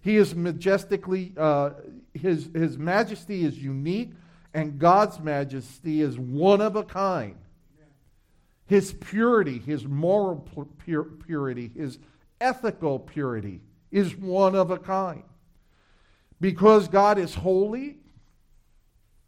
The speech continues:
therefore all God de-, decrees, all, everything that God says is holy, just, righteous, and true. And God says a lot in this book.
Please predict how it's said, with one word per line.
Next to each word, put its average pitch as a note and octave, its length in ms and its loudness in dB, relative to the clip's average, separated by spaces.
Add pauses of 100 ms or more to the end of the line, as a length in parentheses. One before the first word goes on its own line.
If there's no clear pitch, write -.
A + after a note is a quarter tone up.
therefore F3+ 540 0
all F#3 280 4
God F3+ 400 2
de-, F3+ 320 -12
decrees, F3+ 680 -4
all, F#3+ 240 0
everything F#3+ 580 -2
that E3+ 300 -4
God E3+ 360 0
says F3+ 760 -8 (1300)
is C#3 300 -8
holy, F#3+ 480 2
just, E3+ 540 -2
righteous, D#3 500 -2
and D3 160 -10
true. G#2 260 -10 (1600)
And F#2+ 100 -14
God F3+ 220 0
says G3 240 -6
a F#3 40 -6
lot F3+ 300 -4
in A2 160 -10
this C3 160 -12
book. - 380 -12